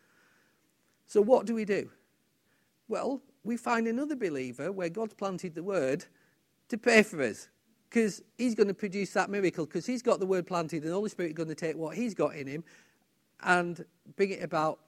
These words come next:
in your life. That's what being ministers means. That's how we minister to each other. You know, um, we, we,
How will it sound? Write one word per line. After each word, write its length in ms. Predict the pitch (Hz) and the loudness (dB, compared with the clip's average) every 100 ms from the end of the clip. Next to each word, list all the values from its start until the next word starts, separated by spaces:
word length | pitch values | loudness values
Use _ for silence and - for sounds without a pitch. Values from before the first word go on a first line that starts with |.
| - | -12
in 120 | 175 | -4
your 160 | 180 | -2
life. 200 | 139 120 | -2 -4
That's 200 | 202 185 | -6 -6
what 240 | 208 160 - | -4 -6 -2
being 300 | 165 170 165 _ _ _ | -2 -4 -12 _ _ _
ministers 640 | 196 247 240 - 131 110 139 | -6 -2 -4 -4 -8 -8 -10
means. 340 | 113 113 - | -12 -14 -16
That's 240 | 165 - | -16 -14
how 140 | - 180 | -4 -2
we 140 | 175 | -2
minister 500 | 180 196 208 202 - | -2 -4 -4 -6 -10
to 140 | - 143 | -12 -12
each 220 | 123 - | -12 -14
other. 220 | 110 117 _ - _ _ _ _ | -16 -16 _ -20 _ _ _ _
You 200 | - 170 | -8 -4
know, 260 | 160 156 143 | -2 -2 -4
um, 300 | 147 135 - - | -4 -6 -10 -16
we, 280 | 160 151 139 - | -8 -8 -8 -12
we, 220 | 151 151 | -10 -10